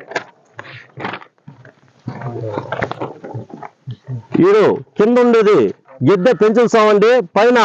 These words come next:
వాళ్ళ పెద్దమ్మ గారు ఉన్నారు. వీళ్ళమ్మి ఈ ఫోటోలు మావి కావు, ఈ ఫేక్ అని మమ్మల్ని బెదిరించడం జరుగుతుంది. ఇది రిజిస్టర్ ఆఫీసులో రిజిస్ట్రేషన్ చేయబడింది. ఇదిగోండి, రిజిస్ట్రేషన్ ఆఫీసులో లైవ్ ఫోటోలు దిగడం జరిగింది.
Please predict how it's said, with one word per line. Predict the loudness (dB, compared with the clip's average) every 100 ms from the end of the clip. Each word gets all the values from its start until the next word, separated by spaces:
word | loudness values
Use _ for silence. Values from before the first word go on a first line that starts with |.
| 0 0
వాళ్ళ | 0 2
పెద్దమ్మ | 2 0 2 2 4
గారు | 4
ఉన్నారు. | 4 4 4 2 0 -6 _ 0
వీళ్ళమ్మి | 2 4 4 4 2 2
ఈ | 2 2
ఫోటోలు | 2 2 4 2
మావి | 4 4 4
కావు, | 4 4 4 4 4 0 _ _ _ _ 2 2
ఈ |
ఫేక్ | 2 2 2 2 4 4 0 _ 2
అని | 4 4 2 -4 -8 -2
మమ్మల్ని | 2 2
బెదిరించడం | 2 2 2 2 2 4
జరుగుతుంది. | 4 2 2 2 4 2 -2 -10 -14 -20 -18 -16 -16 -4 0
ఇది | 2 4 4 2
రిజిస్టర్ | 2 0 2 2
ఆఫీసులో | 2 2 2 4 2
రిజిస్ట్రేషన్ | 2 0 0 2 2 2 2
చేయబడింది. | 2 2 2 2 2 -2 _ _ -4
ఇదిగోండి, | 0 2 2 2
రిజిస్ట్రేషన్ | 2 0 2 0 2 2
ఆఫీసులో | 0 2 2
లైవ్ | 4 2 2
ఫోటోలు | 2 2 2
దిగడం | 2 2 2 2
జరిగింది. | 2 2 2 0